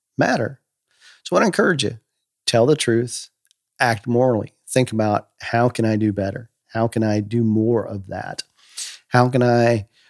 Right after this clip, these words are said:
better represent God to the world around me?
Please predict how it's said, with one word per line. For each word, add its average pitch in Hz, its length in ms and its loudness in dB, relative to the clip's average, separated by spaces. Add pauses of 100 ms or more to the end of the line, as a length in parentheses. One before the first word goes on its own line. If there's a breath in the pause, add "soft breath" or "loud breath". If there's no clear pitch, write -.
(120)
better 117 720 2 (160)
represent 107 960 0 (840)
God 107 420 2 (520)
to - 80 0
the 131 100 2
world 127 240 4
around 123 320 2
me? 113 200 -8